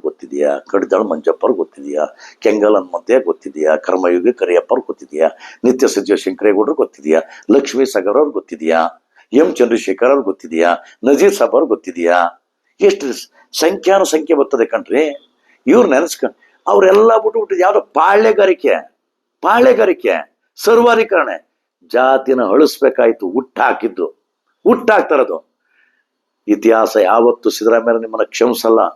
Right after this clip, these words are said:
ಜನಮಾನಸದಲ್ಲಿ ಉಳಿಲಿ ಅಂತ ಈ ಮಾತನ್ನ ಹೇಳ್ತಾ ಇದ್ದೀನಿ. ನಿಮ್ಮನ್ನ ಬೈಕೊಂಡ್ ಬೈಕೊಂಡ್ ನನ್ಗೆ ಅಂಟ್ಕೊಂಡು ಹೋಗ್ತದೆ.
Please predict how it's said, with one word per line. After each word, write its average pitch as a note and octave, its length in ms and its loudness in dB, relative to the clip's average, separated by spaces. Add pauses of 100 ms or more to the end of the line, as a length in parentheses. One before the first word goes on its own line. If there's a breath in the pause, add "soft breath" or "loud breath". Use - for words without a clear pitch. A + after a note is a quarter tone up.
(300)
ಜನಮಾನಸದಲ್ಲಿ A#2+ 760 0
ಉಳಿಲಿ B2+ 260 6
ಅಂತ - 180 -6
ಈ - 20 2 (100)
ಮಾತನ್ನ A#2 340 -2
ಹೇಳ್ತಾ A#2 240 0
ಇದ್ದೀನಿ. A2+ 220 -6 (600)
ನಿಮ್ಮನ್ನ A#2+ 340 -2
ಬೈಕೊಂಡ್ B2+ 360 2
ಬೈಕೊಂಡ್ B2+ 300 2
ನನ್ಗೆ A#2 200 -2
ಅಂಟ್ಕೊಂಡು A#2+ 360 0
ಹೋಗ್ತದೆ. A2+ 340 0